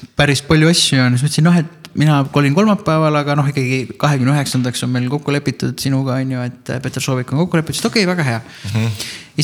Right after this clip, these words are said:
Speaker 1: seesama inimene läks, äh, Pisi tuppa. Ja umbes küsis sama küsimuse või siis Pisi,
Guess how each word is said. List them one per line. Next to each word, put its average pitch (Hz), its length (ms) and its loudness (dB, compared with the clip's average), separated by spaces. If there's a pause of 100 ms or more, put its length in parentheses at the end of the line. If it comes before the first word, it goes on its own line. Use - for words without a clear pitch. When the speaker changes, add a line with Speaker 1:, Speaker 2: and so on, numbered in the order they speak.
Speaker 1:
seesama 214 240 2
inimene 160 240 2
läks, 139 300 0 (100)
äh, 143 320 0
Pisi 147 260 0
tuppa. - 380 -8 (640)
Ja 143 100 4 (220)
umbes 139 240 0
küsis 170 320 2
sama 196 180 2
küsimuse 156 460 2
või 143 80 2
siis 147 240 -2
Pisi, 190 220 0